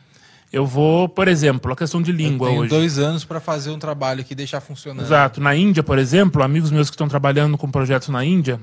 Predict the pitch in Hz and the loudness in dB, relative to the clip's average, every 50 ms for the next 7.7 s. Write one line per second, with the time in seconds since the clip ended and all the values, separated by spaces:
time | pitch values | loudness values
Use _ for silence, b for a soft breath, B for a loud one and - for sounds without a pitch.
0 | - - - 123 127 135 139 139 135 135 127 131 131 131 - - - 131 143 165 | -10 -10 -8 -6 -4 -2 -2 -2 0 -2 -2 -2 -4 -4 -6 -6 -6 -2 0 0
1 | 180 165 147 123 113 - b b b b b b b b b b - 143 147 151 | 2 2 0 -2 -4 -8 b b b b b b b b b b -2 0 2 2
2 | 160 165 170 170 190 190 190 170 147 143 139 151 160 170 151 - 143 135 131 127 | 4 2 2 2 2 2 2 0 0 0 2 2 2 4 2 2 2 2 4 4
3 | 139 170 202 220 - - - 131 123 139 147 160 185 196 170 160 180 196 208 208 | 4 4 2 2 -2 -10 -10 -6 -2 -2 0 2 2 2 4 4 4 4 4 4
4 | 190 170 170 180 190 208 196 - - - _ - 143 143 156 160 151 165 156 - | 2 2 2 2 2 0 -2 -4 -8 -10 _ -4 -2 0 0 0 0 -2 -2 -2
5 | 156 123 139 - - 135 120 127 165 196 208 156 131 135 131 135 139 143 139 170 | -4 -4 -4 -2 -2 -2 0 2 2 2 2 2 0 -2 -2 -2 -2 -2 -2 -2
6 | 175 165 156 175 180 170 156 156 165 165 - - 185 180 175 170 165 160 147 139 | 0 0 2 2 2 2 2 0 0 -2 -2 0 2 4 4 4 4 4 2 0
7 | 135 131 135 156 170 165 151 143 143 131 117 101 95 95 | -4 -6 -2 2 4 4 6 4 4 4 2 0 -2 -4